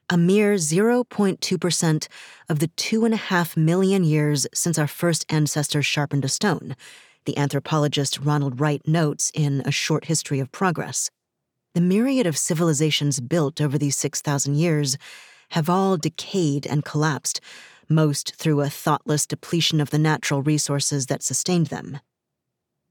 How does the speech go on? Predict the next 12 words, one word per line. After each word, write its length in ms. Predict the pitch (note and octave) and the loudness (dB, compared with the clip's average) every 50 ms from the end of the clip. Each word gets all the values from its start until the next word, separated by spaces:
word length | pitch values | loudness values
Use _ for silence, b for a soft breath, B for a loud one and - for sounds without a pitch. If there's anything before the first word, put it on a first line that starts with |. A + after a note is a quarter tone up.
| _ _ _ - | _ _ _ -2
The 80 | D#3 D#3 | 0 2
latest 480 | D#3 F3+ G#3+ A3+ F3 D3+ - - - - | 4 4 4 4 2 0 -2 -4 -4 -2
iteration 500 | D#3+ D#3+ D#3+ D#3 D3 D3 - - D#3 D3+ | 0 2 2 2 2 2 2 2 0 0
of 140 | C#3 C3 | 0 0
global 320 | - D#3 D#3 D3+ D3+ D3 C#3+ | 0 0 0 2 2 0 -2
civilization 840 | - - D#3+ C3+ D3+ D3+ D3+ D3+ D3+ D3+ D3 - - D#3+ D#3+ D#3+ D#3 | 0 -2 -2 0 0 0 2 2 0 0 0 0 0 0 2 2 2
was 200 | D#3 D3+ C#3 C#3 | 2 0 0 -2
dominated 640 | - - D3+ D3+ D3+ D#3 D3+ D3+ D3 D3 D3 C3+ C#3 | -2 0 0 2 2 2 2 2 2 0 0 -2 0
by 120 | D3+ D3 | 0 0
Europeans, 800 | D3 C#3+ D3 D3 D3 D3+ - - A3 F#3+ D3+ D#3 D#3+ C#3 C3+ - B B B B B B B B B - | 0 2 0 0 0 -2 -4 -2 0 0 0 -2 -2 -4 -6 -6 B B B B B B B B B -2
who 80 | E3 | -2
used 500 | D#3+ C3+ D3 D#3+ D#3 D3+ D3+ D3 C#3+ - | 0 2 2 4 4 4 4 2 0 -2